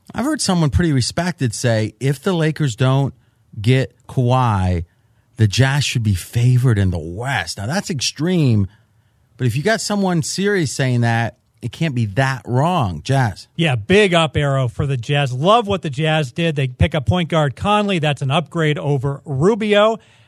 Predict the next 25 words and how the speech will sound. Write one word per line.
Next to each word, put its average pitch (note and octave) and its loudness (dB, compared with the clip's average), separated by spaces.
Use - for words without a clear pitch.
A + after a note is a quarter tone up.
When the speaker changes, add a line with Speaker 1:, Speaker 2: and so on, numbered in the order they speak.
Speaker 2:
I D3 -6
mentioned D#3 -2
Indiana E3 0
lost E3 0
Bogdanovich. F#3+ -2
Well, F#3+ 0
he G3 0
went F#3 -2
to D3+ -4
the C#3 -2
Jazz, D3+ 0
and F3 0
the D3+ 0
Jazz D#3+ 0
picked - -6
up D#3+ -2
a - -4
key F3 -4
reserve D3+ 2
in C3+ -2
Ed D3 -2
Davis. D3 0
Jazz E3 0
gonna D3 -4
be C#3 -2